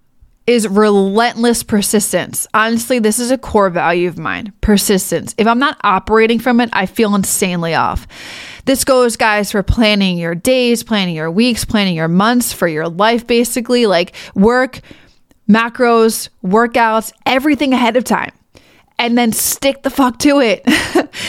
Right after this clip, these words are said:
Then say no to everything else that is not in alignment with what you, your goals, and your family need. I'm serious. Like, that is absolute persistence. Planning everything,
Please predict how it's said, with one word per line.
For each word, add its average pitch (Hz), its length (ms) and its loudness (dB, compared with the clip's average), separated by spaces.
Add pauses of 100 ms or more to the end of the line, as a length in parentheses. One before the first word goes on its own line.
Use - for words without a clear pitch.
(320)
Then 277 220 2
say 269 400 0
no 240 340 2
to - 200 -6
everything 247 540 -2
else 220 280 0
that 214 120 2
is 165 160 -4
not 196 400 0
in 285 60 -4
alignment 226 600 0
with 180 220 -2
what 185 400 0
you, 311 460 2 (180)
your 190 140 2
goals, 233 420 2
and 190 140 -10
your 175 80 -8
family 208 600 2
need. 180 280 -8 (600)
I'm 226 100 2
serious. 254 440 2
Like, 185 140 -2
that 208 180 2
is 233 160 -4
absolute 202 600 0
persistence. 180 580 -4
Planning 196 360 -2
everything, 254 680 0